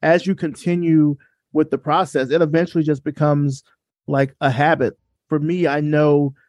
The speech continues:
what my weekly breakdown is gonna be for every episode. So, like, Monday, we publish the new episode. Tuesday, production begins on next week's episode.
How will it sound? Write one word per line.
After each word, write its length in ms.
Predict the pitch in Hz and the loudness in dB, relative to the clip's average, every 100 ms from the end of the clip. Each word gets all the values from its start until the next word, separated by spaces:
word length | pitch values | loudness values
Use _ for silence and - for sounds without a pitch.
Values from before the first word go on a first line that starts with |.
| _ _ _ | _ _ _
what 260 | 151 147 160 | -4 -2 0
my 160 | 160 151 | 0 0
weekly 380 | 143 160 160 | 0 -2 -2
breakdown 500 | 139 151 147 147 139 | 0 0 -2 -2 -4
is 80 | 143 | -4
gonna 180 | 143 143 | -4 -4
be 200 | 135 143 | -2 -2
for 120 | 143 | -2
every 340 | 127 143 143 143 | -2 -2 0 0
episode. 560 | 143 143 131 117 107 | -2 -4 -4 -4 -4
So, 360 | - 123 123 120 _ _ _ _ | -2 0 0 -4 _ _ _ _
like, 160 | 139 135 | -6 -2
Monday, 440 | 147 175 180 175 | 0 2 2 2
we 140 | 160 151 | 2 0
publish 360 | 160 151 151 | 0 -2 -2
the 60 | 147 | -4
new 160 | 147 143 | -2 0
episode. 600 | 131 139 131 127 120 - | -2 -4 -2 -2 -4 -8
Tuesday, 680 | - 175 175 156 160 156 151 - _ _ _ | -6 -2 0 2 4 4 2 -4 _ _ _
production 480 | - 147 156 156 156 | -6 0 0 0 -2
begins 320 | 147 156 151 | -2 0 0
on 140 | 143 147 | 0 0
next 240 | 147 - | -2 -2
week's 180 | 151 139 | -4 -2
episode. 640 | 131 135 - 135 127 135 | -4 -4 0 0 0 -2